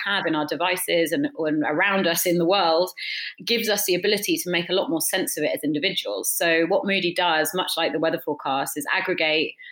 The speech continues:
that data to help make sense of it for you as an individual based on commonalities. And for us, what's really important for that is the fact that, you know, if you think about mood, symptoms, cycles,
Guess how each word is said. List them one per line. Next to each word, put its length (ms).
that 180
data 480
to 80
help 240
make 220
sense 280
of 60
it 160
for 60
you 220
as 100
an 80
individual 720
based 300
on 320
commonalities. 800
And 420
for 100
us, 300
what's 200
really 140
important 420
for 60
that 340
is 160
the 100
fact 320
that, 280
you 100
know, 80
if 200
you 80
think 200
about 400
mood, 360
symptoms, 600
cycles, 680